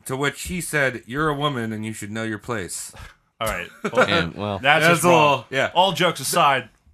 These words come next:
Speaker 2: don't do that.
Speaker 1: No, that's wrong. And also,
Speaker 2: Don't
Speaker 1: you're
Speaker 2: say it to women.
Speaker 1: Yeah, no, don't say that to women. Especially don't say that to women with hatchets.
Speaker 2: With hatchets?
Speaker 1: <laughs> Like
Speaker 2: Who speak to God on the weekends?
Speaker 1: Yeah, like, I'm not, you should never say that to a woman,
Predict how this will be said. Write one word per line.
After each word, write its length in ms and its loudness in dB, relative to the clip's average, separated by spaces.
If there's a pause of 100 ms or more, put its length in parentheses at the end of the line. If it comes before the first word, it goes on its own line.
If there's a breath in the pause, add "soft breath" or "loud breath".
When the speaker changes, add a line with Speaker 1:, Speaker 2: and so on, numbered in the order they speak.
(580)
Speaker 2:
don't 220 -2
do 180 -6
that. 160 -4
Speaker 1:
No, 240 6
that's 180 4
wrong. 380 6
And 80 0
also, 280 2
Speaker 2:
Don't 100 4
Speaker 1:
you're 80 4
Speaker 2:
say 180 2
it 80 0
to 80 -4
women. 500 -4
Speaker 1:
Yeah, 180 6
no, 260 6
don't 260 4
say 140 2
that 180 4
to 80 0
women. 240 0
Especially 460 -2
don't 260 2
say 180 0
that 260 0
to 120 0
women 320 -4
with 160 -8
hatchets. 720 -2
Speaker 2:
With 220 -8
hatchets? 460 6
Speaker 1:
<laughs> 160 2
Like 100 2
Speaker 2:
Who 180 0
speak 440 -2
to 100 -4
God 460 2
on 160 2
the 100 0
weekends? 460 2
Speaker 1:
Yeah, 500 6
like, 260 4
I'm 140 4
not, 320 2
you 160 -2
should 220 -4
never 360 2
say 240 0
that 240 2
to 180 -2
a 60 2
woman, 440 0